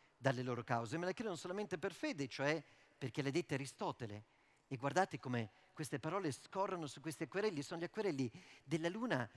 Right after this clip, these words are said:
perché Galileo con un occhio guarda in alto e con i suoi acquerelli realizza queste meravigliose opere. E poi conclude:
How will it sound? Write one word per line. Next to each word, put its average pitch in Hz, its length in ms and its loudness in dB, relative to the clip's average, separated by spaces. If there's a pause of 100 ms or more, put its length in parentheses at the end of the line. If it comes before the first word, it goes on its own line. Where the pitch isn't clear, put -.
(140)
perché 139 220 -2
Galileo 151 360 2
con 127 160 -4
un 139 120 0
occhio 180 280 0
guarda 127 260 0
in 147 100 2
alto 185 280 0
e 131 40 -6
con 131 180 -6
i 120 40 -4
suoi 151 220 -4
acquerelli 139 680 0 (260)
realizza 147 480 -2
queste 147 240 -8
meravigliose 143 640 -4
opere. 110 480 -8 (500)
E 156 120 -4
poi 214 360 -6 (360)
conclude: 113 580 -4